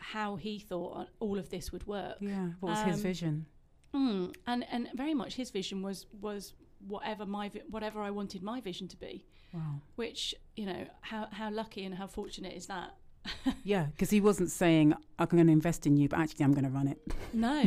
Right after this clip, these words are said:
Speaker 1: he, you know, he said, "I," you know, they, they would be there financially,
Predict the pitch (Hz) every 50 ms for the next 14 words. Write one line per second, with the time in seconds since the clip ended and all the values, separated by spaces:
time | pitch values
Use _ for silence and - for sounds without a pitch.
0 | - - 247 - 254 254 254 - 254 254 247 220 196 208 - 220 262 240 - -
1 | 233 220 247 - 226 214 214 208 202 - 220 196 185 196 196 - - 202 196 190
2 | 190 - 202 190 202 196 - 202 196 190 185 185 - - 180 220 247 233 - -
3 | 190 185 185 208 269 -